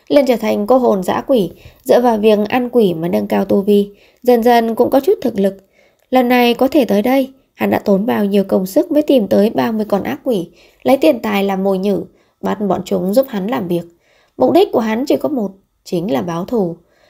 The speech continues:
Hắn thành quỷ mười năm đến bây giờ cũng chưa từng quên. Nghĩ đến lúc trước, hắn cùng anh trai nghèo rớt mồng tơi, mới đi trộm tiền, lại không ngờ bị chủ nhà phát hiện,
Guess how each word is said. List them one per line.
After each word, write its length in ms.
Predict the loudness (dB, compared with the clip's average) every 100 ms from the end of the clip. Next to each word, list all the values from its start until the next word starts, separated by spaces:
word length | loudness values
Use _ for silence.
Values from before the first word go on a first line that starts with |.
| _
Hắn 200 | -6 -2
thành 180 | -2 0
quỷ 220 | 2 2
mười 240 | 2 2 2
năm 240 | -2 -4
đến 140 | -4 0
bây 120 | 0
giờ 200 | 2 0
cũng 120 | 0 0
chưa 120 | 2
từng 240 | 2 -2
quên. 260 | 0 -2 -2 -8 _ _ _
Nghĩ 160 | -2 0
đến 220 | 0 0
lúc 120 | -2 -4
trước, 220 | -2 -2 -2 _ _
hắn 260 | -6 -4 2
cùng 120 | 0
anh 180 | 0 -4
trai 260 | -4 -4
nghèo 240 | -2 -2 0
rớt 220 | -2 -2
mồng 140 | -4 -2
tơi, 240 | -2 -2 -8 _ _
mới 220 | -2 0
đi 120 | 0 0
trộm 200 | -2 -2
tiền, 240 | -2 -2 -6 -18 _ _ -4
lại 300 | 0 2 4
không 220 | 2 2
ngờ 220 | 2 2
bị 180 | 2 0
chủ 160 | 0 -2
nhà 260 | -2 -4 -6
phát 100 | -4
hiện, 200 | -4